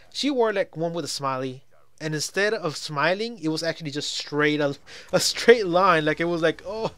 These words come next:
save me." Like, girl, you gotta let that shirt breathe. Come on, man. You can't be wearing those kind of shits in here.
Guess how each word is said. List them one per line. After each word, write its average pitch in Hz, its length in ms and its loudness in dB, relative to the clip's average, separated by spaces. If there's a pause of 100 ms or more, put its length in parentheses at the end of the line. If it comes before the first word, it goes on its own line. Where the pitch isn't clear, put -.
(300)
save 196 440 -2
me." 175 200 -6 (400)
Like, 175 180 2 (220)
girl, 247 280 8
you 240 120 -2
gotta 269 200 0
let 214 280 -2
that 160 180 -2
shirt 160 320 -4
breathe. 254 520 0 (240)
Come 330 220 -6
on, 117 320 -4
man. 151 220 -6
You 185 60 -18
can't 294 240 -12
be 147 80 -8
wearing 117 260 -14
those 110 140 -20
kind - 200 -20
of - 40 -20
shits - 360 -10
in 180 140 -12
here. 220 280 -8